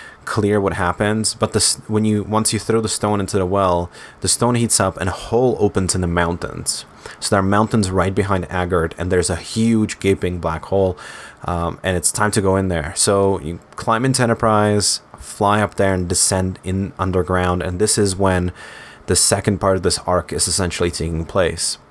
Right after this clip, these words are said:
So just to kinda, like, recap the story so far, and not to go into too much detail here, but all the way at the beginning, we were part of the Red Wings, right? The Red Wings were part of the military for Baron, the Kingdom of Baron.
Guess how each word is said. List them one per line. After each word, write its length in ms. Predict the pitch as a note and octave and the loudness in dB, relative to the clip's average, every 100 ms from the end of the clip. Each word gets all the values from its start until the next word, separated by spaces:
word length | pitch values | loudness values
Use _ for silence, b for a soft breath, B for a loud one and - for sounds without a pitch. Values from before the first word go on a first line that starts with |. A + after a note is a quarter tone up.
| - | -8
So 460 | - G#2+ G2 G2 - - | -2 2 2 0 -4 -6
just 240 | G#2 A3+ | 0 0
to 80 | - | 0
kinda, 160 | F#3 F3 | 0 2
like, 200 | A#2 F#2 | 2 0
recap 580 | F2+ F#2+ G#2 - G2 - | -4 0 0 0 -2 -2
the 80 | F2 | -6
story 380 | - G#2 G2 | 0 2 2
so 220 | F2+ F#2+ G2 | 2 2 0
far, 280 | - F#2 | 2 0
and 460 | F#2 F#2+ - D3+ B2+ | 0 -4 -10 -8 0
not 300 | A2+ A2+ - | 2 0 -2
to 120 | - | -2
go 200 | G#2 G2 | 2 2
into 160 | F#2 F2 | 2 -2
too 160 | - | 0
much 160 | G2 E2 | 0 0
detail 320 | F#2+ - F2 | -2 0 0
here, 360 | E2+ F2+ E2+ E2+ B B B B - | 0 2 2 2 B B B B -4
but 260 | G2 F#2 - - - - - - | 0 0 -4 -14 -20 -20 -20 -4
all 180 | G#2+ A#2+ | 0 2
the 80 | C#3+ | 2
way 120 | A#2+ | 2
at 60 | - | 0
the 60 | |
beginning, 720 | E2 F2 - F#2+ F#2 E2+ E2+ F2 B B B | -2 -4 0 2 2 0 -2 -6 B B B
we 580 | G2+ F#2+ F#2 F#2 F2+ F2+ - | -4 0 2 2 2 0 -2
were 260 | G2 F#2 | 0 2
part 220 | F2+ G#2 F#2+ | 2 2 2
of 80 | |
the 80 | F2 | 2
Red 240 | F2+ F2+ G2+ | 2 2 2
Wings, 540 | A#2+ F3+ G3+ - - - - | 0 0 -2 -2 -4 -10 -2
right? 360 | F#2+ G2+ D3 - | 2 2 0 -2
The 80 | F#2+ | 0
Red 160 | F2+ | 0
Wings 420 | F#2+ F#2+ F#2+ - - | 0 0 0 -2 -4
were 460 | F#2+ F#2 F#2 F2+ E2+ - | -2 2 4 2 -2 -10
part 180 | - F#2+ | 0 2
of 80 | F#2+ | 2
the 80 | G2 | 2
military 560 | F#2 F#2 - F#2 F#2 | 2 0 0 0 0
for 420 | F2 - F#2 F2+ F2 | 0 -2 0 2 0
Baron, 720 | E2+ F2+ F2 F2+ G#2+ D3 C3+ | -2 -2 0 2 0 0 -4
the 80 | |
Kingdom 340 | F2+ F#2 F2+ F#2 | -4 -4 -2 -2
of 140 | E2+ | -2
Baron. 400 | E2+ E2 F2+ A#2+ | -2 0 0 -2